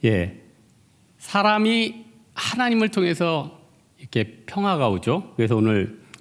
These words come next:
말씀의 제목은 "사람은 하나님이 주신 특별히 안식을 통해서 마음의 평화가 온다." 이런 제목으로 말씀 증거하겠습니다.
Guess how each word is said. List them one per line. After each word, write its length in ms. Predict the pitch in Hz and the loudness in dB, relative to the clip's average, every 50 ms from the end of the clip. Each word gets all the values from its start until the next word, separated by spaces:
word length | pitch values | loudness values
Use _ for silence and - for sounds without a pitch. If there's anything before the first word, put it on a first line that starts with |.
| - - _ _ _ | -20 -20 _ _ _
말씀의 340 | - 113 117 - 147 143 127 | -2 -2 0 0 2 0 2
제목은 560 | 123 120 107 107 101 127 147 117 90 90 - - - - - - - - - _ _ _ | 2 2 0 0 0 0 0 0 -2 -2 -6 -10 -20 -20 -20 -20 -20 -20 -20 _ _ _
"사람은 840 | - - - 180 185 190 180 180 202 233 240 240 233 - - - - - - - _ - | -8 -2 0 2 4 4 4 4 4 2 2 0 0 -4 -8 -18 -20 -20 -20 -20 _ -8
하나님이 520 | - - 208 202 208 208 202 196 190 156 | -2 0 2 4 4 4 4 4 2 2
주신 520 | 156 135 - 185 165 120 104 101 - - - - - - _ _ _ _ _ | 2 0 2 2 2 2 0 -2 -4 -12 -20 -20 -20 -20 _ _ _ _ _
특별히 300 | - - - 165 151 147 | -14 -6 -2 0 0 2
안식을 540 | - 85 104 120 139 151 135 - 170 175 170 | 2 4 4 4 6 4 4 4 4 4 4
통해서 680 | - - 143 123 117 - - 151 196 208 190 - - - - - - - - - _ _ - | 4 4 2 2 2 2 2 2 2 2 -2 -6 -12 -20 -20 -20 -20 -20 -20 -20 _ _ 0
마음의 280 | 147 104 101 110 120 | 2 4 4 4 2
평화가 380 | 113 - 160 185 180 165 151 139 | 0 0 0 0 0 2 2 2
온다." 260 | 113 107 107 104 98 | 2 2 2 2 2
이런 240 | 92 95 98 107 101 | 2 2 0 0 0
제목으로 420 | 95 101 95 95 92 98 113 151 | 0 0 0 0 0 0 0 0
말씀 300 | 147 110 101 104 - 110 | 0 0 -2 -2 -2 -4
증거하겠습니다. 800 | 92 95 90 90 87 90 95 95 - - - 78 78 - - - | -4 -4 -2 -2 -2 -2 -2 -4 -8 -8 -12 -12 -12 -12 -14 -14